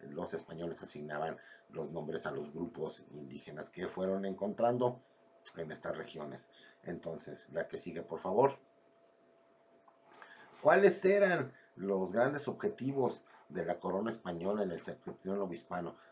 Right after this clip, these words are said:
Bueno, ya los hemos mencionado algunos a lo largo de la charla, eh, de la charla. Y entonces, bueno, re-, la búsqueda de ciudades míticas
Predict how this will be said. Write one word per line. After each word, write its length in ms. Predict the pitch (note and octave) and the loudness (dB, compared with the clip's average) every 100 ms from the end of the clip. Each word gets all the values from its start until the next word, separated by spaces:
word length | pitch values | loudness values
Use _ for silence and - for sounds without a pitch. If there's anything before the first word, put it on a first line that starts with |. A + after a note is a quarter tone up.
| _ | _
Bueno, 200 | F2 F2+ | -6 -4
ya 120 | F2 | -2
los 180 | F#2+ - | -2 -2
hemos 200 | G2+ F#2+ | -2 -2
mencionado 680 | F#2+ - F#2 G2 G#2+ G#2+ - - - - | -2 -4 -2 0 2 2 0 -8 -20 -14
algunos 460 | D#2+ F2+ G#2 G2 | -6 -2 -2 -2
a 40 | E2+ | -4
lo 120 | E2 | -2
largo 280 | F2 F2+ F#2 | -2 -2 -2
de 60 | |
la 160 | E2+ E2 | -2 0
charla, 440 | G#2 A#2 A#2 F#2+ - - - - | 2 2 2 0 -6 -20 -18 -6
eh, 380 | E2 E2 D#2+ C#2+ | -2 -2 -4 -8
de 160 | D#2 | -8
la 160 | D#2 E2+ | -4 -2
charla. 420 | A#2 B2 G#2+ - - _ | 2 2 2 0 -10 _
Y 100 | F#2 | -4
entonces, 640 | G2 F#2+ A#2+ B2+ B2+ A#2+ G#2+ | -4 0 2 2 2 0 0
bueno, 380 | A#2 A2+ A2 - E2+ | 2 2 2 0 -4
re-, 680 | F2+ F2+ E2+ D#2+ D#2+ D#2 - _ _ _ _ E2 | -2 0 0 0 -2 -4 -12 _ _ _ _ -12
la 320 | E2 F2 F2+ | -2 0 0
búsqueda 540 | F2 D3 E3+ - A#2+ | 2 4 4 4 2
de 100 | G#2+ | 2
ciudades 440 | F#2+ G2 G#2+ F#2+ F2+ | -2 -2 -2 -2 -4
míticas 580 | A#2 A#2+ A2 G2 F#2 | -6 -6 -4 -2 -2